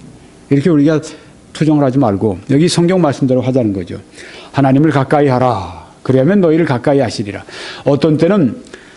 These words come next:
누가 많이 나를 위해서 기도해 주었어요. 네, 그 결과로 하나님이 그에게 가까이 하시는 때가 있습니다. 필요하죠.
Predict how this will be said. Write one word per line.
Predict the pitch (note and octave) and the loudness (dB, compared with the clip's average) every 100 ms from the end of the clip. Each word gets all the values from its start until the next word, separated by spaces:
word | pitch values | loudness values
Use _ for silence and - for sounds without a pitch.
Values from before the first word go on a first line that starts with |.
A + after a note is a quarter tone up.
| - - | -8 0
누가 | C3+ E3 | 2 2
많이 | B2+ - - - C#3 D#3 | 0 -2 -4 -2 2 2
나를 | C#3+ C#3+ C#3+ | 2 2 2
위해서 | C3+ B2 | 2 0
기도해 | D3 C3+ B2 B2+ | 0 0 2 0
주었어요. | A#2 F#2+ - E2+ F2 F2 F#2+ - - - - | -2 -4 -6 -8 -10 -14 -16 -20 -20 -20 -18
네, | A2+ | -8
그 | - D3+ | -4 0
결과로 | D#3+ D#3+ E3 F#3+ A3 - - | 2 2 2 2 0 -6 -2
하나님이 | D#3+ C#3+ D#3+ F#3+ - - - | 2 2 2 0 -4 -14 -6
그에게 | - C#3 C#3 | 0 2 2
가까이 | C3 A2+ C#3 C3 | -2 -2 0 2
하시는 | A2 C3+ C3 B2+ | 0 0 0 2
때가 | C3+ G#2+ G2+ F#2+ - - - | 0 0 -2 -4 -10 -16 -4
있습니다. | C#3 - G#2 F#2+ F2 - - - - - | -2 -2 -2 -4 -6 -12 -20 -20 -20 -16
필요하죠. | - D#3 D#3+ C3+ G#2 B2 | -4 0 2 0 -2 -6